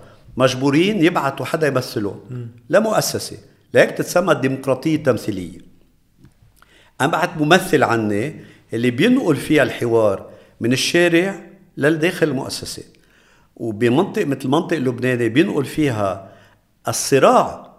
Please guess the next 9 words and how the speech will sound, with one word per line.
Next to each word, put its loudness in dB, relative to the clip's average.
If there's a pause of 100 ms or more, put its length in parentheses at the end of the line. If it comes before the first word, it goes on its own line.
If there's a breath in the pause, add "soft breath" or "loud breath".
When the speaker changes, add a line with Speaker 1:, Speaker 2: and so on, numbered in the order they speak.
(160)
Speaker 1:
من 0
الشارع، 2
من -8
الخارج 2 (420 loud breath)
إلى 4
داخل -2
المؤسسات، -4
على 0
فرضية -2